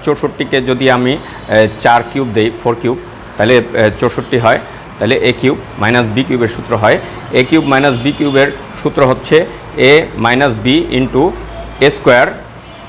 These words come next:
প্লাস এ বি প্লাস বি স্কয়ার। ক্লিয়ার? এখন আমরা দেখি এখানে আমরা এ-, এটা, আহ, বিয়োগ করলে বাইরে, এ, ফল হয় হচ্ছে, বিয়োগ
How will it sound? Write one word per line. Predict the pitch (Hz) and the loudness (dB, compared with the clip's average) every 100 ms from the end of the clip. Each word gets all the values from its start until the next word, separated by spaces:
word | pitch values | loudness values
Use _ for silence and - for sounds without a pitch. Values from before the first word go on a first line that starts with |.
| - - | -20 -8
প্লাস | 120 113 120 147 - - | 4 6 6 2 -10 0
এ | 127 | 2
বি | 127 127 175 - - - - - | 2 0 -2 -6 -18 -20 -20 -2
প্লাস | 113 127 123 - | 2 4 2 -4
বি | 120 | -4
স্কয়ার। | 151 - 101 - - - | -2 -2 -4 -4 -14 -10
ক্লিয়ার? | - 165 101 - - - - - - - - - - - - - - - - - - - - | 2 2 2 -4 -16 -18 -18 -18 -20 -18 -18 -18 -18 -16 -16 -14 -14 -14 -12 -12 -12 -12 -2
এখন | 131 170 165 | 0 2 4
আমরা | 135 123 120 - - 123 | 4 4 4 0 -10 -2
দেখি | 127 135 131 - - - - - | 0 0 -4 -6 -16 -18 -18 -4
এখানে | 131 156 147 117 | 0 2 2 2
আমরা | - 120 120 | 2 4 4
এ-, | 120 127 - | 4 0 -2
এটা, | 113 123 113 113 - - | 2 4 6 4 -4 -6
আহ, | 113 110 104 107 | 2 4 4 0
বিয়োগ | 107 117 135 | -4 -2 0
করলে | - 120 127 | 0 2 0
বাইরে, | 113 101 107 117 127 - 101 - - | 0 0 2 2 0 -4 -12 -14 -6
এ, | 110 104 101 - | 0 2 0 0
ফল | 120 123 | 2 2
হয় | 120 127 | 4 2
হচ্ছে, | 120 - 160 180 - - - - - - - - | 0 -2 0 0 -4 -16 -18 -18 -18 -18 -16 -2
বিয়োগ | 117 | 0